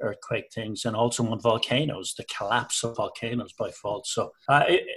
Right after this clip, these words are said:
it's sort of very many and varied, and we're just, um, it's really nice to be able to work in an area which is interesting, but also it has the additional benefit of being useful. But I wouldn't say that that was the turn. That wasn't the most important thing.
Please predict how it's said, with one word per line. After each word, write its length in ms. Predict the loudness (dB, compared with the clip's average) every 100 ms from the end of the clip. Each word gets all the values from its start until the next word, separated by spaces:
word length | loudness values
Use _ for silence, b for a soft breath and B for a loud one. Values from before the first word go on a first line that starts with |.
| -10 -14 -14 -10
it's 180 | -2 4
sort 140 | 4
of 120 | 6
very 260 | 6 6 6
many 260 | 6 8 8
and 120 | 6
varied, 380 | 6 8 8 6
and 100 | 2
we're 60 |
just, 400 | 2 0 0 2
um, 360 | 4 4 2 -4 _ _
it's 160 | -8 0
really 260 | 2 4 4
nice 300 | 4 4 2
to 100 | 0
be 80 |
able 120 | 0 2
to 60 |
work 280 | 4 2 4
in 80 | -2
an 140 | -2
area 320 | 0 0 0 -2
which 200 | -4 -4
is 160 | -4 -4
interesting, 640 | -8 -6 -6 -6 -4 -6 -6 -14 _ _ _ -4
but 120 | 4
also 580 | 6 6 4 2 0 -4 -6
it 100 | -2
has 240 | 0 -2 -8
the 160 | -8
additional 460 | -4 0 2 4 2
benefit 480 | 2 2 2 -4 -12
of 80 | -8 -6
being 180 | -4
useful. 520 | -2 0 0 -4 -8 -14 b b _
But 120 | 4
I 20 | 4
wouldn't 300 | 4 0 2
say 240 | 2 2
that 180 | 0 -4
that 160 | -6
was 140 | -8 -10
the 100 | -14 -14 _
turn. 400 | -2 2 2 2 B B B
That 140 | 2 4
wasn't 220 | 4 4
the 60 | 2
most 320 | 4 2 0
important 520 | -4 0 0 -2 -8
thing. 260 | -8 -8